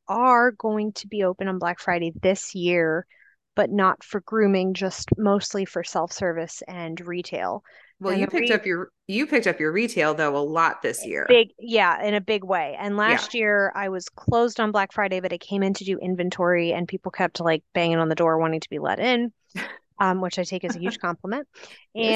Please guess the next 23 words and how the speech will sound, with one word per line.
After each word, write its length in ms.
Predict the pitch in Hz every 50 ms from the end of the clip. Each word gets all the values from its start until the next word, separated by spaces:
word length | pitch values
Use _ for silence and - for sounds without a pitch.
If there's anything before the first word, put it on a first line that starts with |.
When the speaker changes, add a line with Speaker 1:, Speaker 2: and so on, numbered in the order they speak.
| 220 220
Speaker 1:
And 280 | 214 220 220 220 220 202
so 260 | - - 247 233 226
I 120 | 226 226 208 -
ended 220 | 226 254 262 269
up, 160 | 262 240 - -
like, 200 | 254 233 220 _ -
soft 580 | - - - - 233 202 180 180 196 - -
opening 500 | 247 233 240 - 277 262 277 277 285 277
and 140 | 254 233 220
letting 280 | 214 202 196 202 202 202
people 360 | - 220 208 - 196 185 175 190 - _
do 160 | - 208 190 185
self-service. 840 | - - 143 139 - - - 226 214 202 226 240 254 - - - - - - - - - - -
Um, 560 | 190 208 196 190 190 185 190 190 185 180 190 - _ _ _ _ _ _ _ _ _ _ _ - - -
so 140 | - 240 220
for 80 | 202 226
that 160 | 214 214 208 196
reason, 320 | 202 196 180 196 185 185
we're 120 | 180 180
just 160 | 175 180 - -
gonna 140 | 196 170 160
be 120 | 156 143
open 440 | 127 160 - 180 160 170 156 - 202